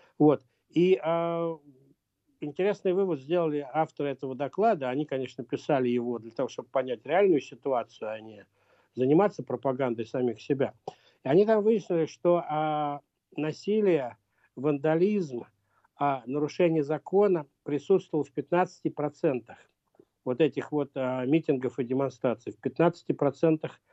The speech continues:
восемьдесят пять прошли полностью, так сказать, а, ну, мирно, скажем так. А, но из этих пятнадцати процентов практически все, все эти пятнадцать процентов, все сто из пятнадцати процентов постоянно испытывали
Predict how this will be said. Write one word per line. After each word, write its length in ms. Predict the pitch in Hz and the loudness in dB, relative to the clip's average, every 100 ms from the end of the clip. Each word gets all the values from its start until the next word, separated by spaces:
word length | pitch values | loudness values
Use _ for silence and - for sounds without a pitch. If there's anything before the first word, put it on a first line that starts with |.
| _ - | _ -4
восемьдесят 420 | 156 185 180 151 - | 2 2 2 -2 0
пять 200 | 185 - | -2 -2
прошли 340 | 143 - 165 | -8 -6 -8
полностью, 480 | 170 160 151 131 131 | -4 -4 -4 -6 -10
так 140 | 131 | -12
сказать, 360 | - 131 117 - | -10 -10 -10 -8
а, 300 | 127 123 117 | -8 -8 -6
ну, 240 | 123 139 120 | -6 -6 0
мирно, 480 | 147 131 104 - _ _ _ | 2 2 -2 -18 _ _ _
скажем 360 | - 120 110 113 | -4 -2 -2 -4
так. 200 | 117 104 _ _ _ _ - - | -6 -8 _ _ _ _ -16 0
А, 340 | 143 147 147 - | 4 4 2 -2
но 360 | 139 180 175 107 _ _ _ _ | -6 -2 -2 -4 _ _ _ _
из 120 | 135 | -10
этих 240 | 170 165 - | -10 -10 -12
пятнадцати 520 | 165 - 170 - - | -12 -8 -8 -8 -14
процентов 560 | 147 151 - 214 202 135 | -8 -8 -4 -4 -4 -6
практически 520 | 147 - 151 - 143 | -8 -8 -12 -10 -12
все, 340 | - 175 151 - | 2 4 4 0
все 300 | - 180 151 | 2 4 4
эти 160 | - | 0
пятнадцать 480 | - 123 143 127 _ | -16 -10 -8 -10 _
процентов, 500 | 139 131 202 185 - | -12 -8 -8 -8 -12
все 220 | - - | -10 -8
сто 220 | 151 - 151 | -8 -2 -2
из 100 | - | -2
пятнадцати 500 | - - 135 - 123 | -12 -8 -8 -10 -10
процентов 520 | 135 131 196 185 165 _ _ _ | -10 -4 -4 -4 -8 _ _ _
постоянно 720 | 160 - 185 185 175 143 135 | -4 0 4 4 2 -2 -8
испытывали 800 | - - 185 180 147 135 123 | -12 -4 -4 -4 -8 -6 -8